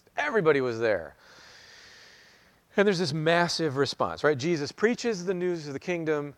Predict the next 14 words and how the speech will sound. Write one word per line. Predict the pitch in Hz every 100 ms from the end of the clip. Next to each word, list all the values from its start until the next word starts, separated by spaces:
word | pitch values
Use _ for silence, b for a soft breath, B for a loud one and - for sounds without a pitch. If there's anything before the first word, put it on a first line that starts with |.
| _ -
he | 127
heals | 165 233 208 -
people, | 190 - 160 160
and | 147
there's | 143 120
this | 135 160
massive | 202 220 208 196 170
response. | 165 - 123 117 - B B B B B
And, | 165 143 135 135 127 b b b b _
um, | 143 131 120 104 _ _ _ _ _
this | 135 226 - - -
seems | - - 185 185 180 180 -
like | 123 131 147 - - - b b b b _ -
success. | - - - 92 76 - -